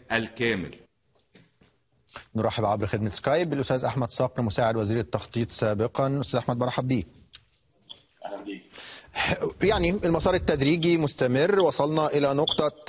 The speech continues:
Speaker 2: ما قبل الذروة يمكن، يعني دي، آه، آه، ما قبل الإغلاق الكامل هو حظر التجول الليلي من السابعة صباحًا إلى السادسة، آه، آه، من السادسة مساءً حتى السابعة صباحًا. تقييمك لهذا الإجراء تحديدًا للقرارات بتاعت اليوم وللإدارة الحكومية للأزمة بشكل عام؟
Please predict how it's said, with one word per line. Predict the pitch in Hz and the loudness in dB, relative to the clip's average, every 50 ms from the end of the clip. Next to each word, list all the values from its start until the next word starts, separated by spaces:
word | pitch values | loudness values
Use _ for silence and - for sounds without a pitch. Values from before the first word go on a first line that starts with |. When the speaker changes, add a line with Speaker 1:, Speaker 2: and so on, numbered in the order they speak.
| - | -4
Speaker 2:
ما | 143 151 190 190 | 0 0 2 2
قبل | - 202 185 170 160 | 2 2 2 2 2
الذروة | 147 131 117 131 160 151 131 107 104 | 2 2 2 2 4 4 4 4 2
يمكن، | 107 120 117 95 - 107 98 | 2 2 0 0 0 -2 0
يعني | 92 95 104 110 107 | 0 0 0 0 0
دي، | 113 127 143 147 147 139 - | 0 0 0 0 0 0 0
آه، | 123 | 0
آه، | 123 123 113 - 120 120 135 127 | 0 0 0 0 -2 0 0 0
ما | 120 131 147 156 | 0 0 0 0
قبل | - - 156 156 147 | 0 0 0 0 0
الإغلاق | 120 123 120 127 139 143 - | 2 2 0 0 0 0 0
الكامل | 147 127 - 151 175 202 196 185 | -2 0 0 0 2 2 2 2
هو | 175 170 156 | 2 2 2
حظر | - - 147 147 151 143 | 2 2 2 2 2 0
التجول | 135 - - 120 110 123 135 143 139 139 131 - | 0 0 -2 0 0 2 2 2 2 0 0 0
الليلي | - 113 113 110 117 127 143 151 160 156 | 0 0 2 2 2 2 2 0 0 0
من | 139 123 | 0 0
السابعة | 110 - - 110 104 117 113 113 117 | 0 0 -2 0 0 2 2 0 0
صباحًا | - 113 110 127 - - | 0 0 0 0 0 -2
إلى | 127 113 117 127 | -2 0 0 0
السادسة، | 127 113 - 120 113 135 131 - 135 127 | 0 0 0 0 0 0 0 2 0 0
آه، | 113 - - - - - - - _ - | 0 -2 -6 -14 -16 -18 -20 -8 _ 0
آه، | 113 117 117 120 - - 110 107 107 104 | 2 2 2 2 0 0 0 0 0 0
من | 98 110 110 | 0 0 0
السادسة | 104 - 123 107 117 - 131 | 0 0 0 0 0 0 -2
مساءً | 113 104 143 143 131 107 | 0 0 0 0 0 0
حتى | - 120 - - 113 | -2 -2 -2 -2 -2
السابعة | - - 113 104 123 131 131 | 0 0 0 2 2 2 2
صباحًا. | - - 113 113 147 151 - 156 147 131 - - - - - _ _ _ | 0 0 0 0 0 2 2 0 0 -2 -4 -8 -16 -20 -20 _ _ _
تقييمك | - 117 - - 151 165 175 147 - | -4 -2 2 2 2 4 4 2 2
لهذا | 147 139 143 151 156 160 160 | 2 2 2 2 2 2 2
الإجراء | 151 151 147 127 131 139 147 165 190 - - - - _ _ _ | 0 0 0 2 2 4 4 2 2 0 -4 -12 -20 _ _ _
تحديدًا | - - - 117 113 135 110 98 120 139 170 185 - - - | -6 -4 -2 0 0 2 2 2 2 0 0 -2 -4 -4 -2
للقرارات | 110 117 117 110 98 87 - - 107 104 101 123 165 | -2 0 0 0 -2 -2 -2 -2 0 0 0 0 0
بتاعت | 165 - 180 160 - | 0 -2 -2 0 0
اليوم | 170 160 170 180 185 185 185 165 | 2 4 4 4 4 4 4 2
وللإدارة | 139 135 143 156 165 160 151 - 143 135 143 156 170 165 | 2 4 4 4 4 2 2 2 2 2 4 4 4 2
الحكومية | 151 - - 131 - 131 139 143 | 2 0 -2 -4 -2 0 0 0
للأزمة | 131 127 - 120 120 113 113 | 0 0 -2 -2 0 0 0
بشكل | 101 - 113 - - 98 | 0 -2 -2 -2 -2 -2
عام؟ | 82 76 76 | -2 -4 -6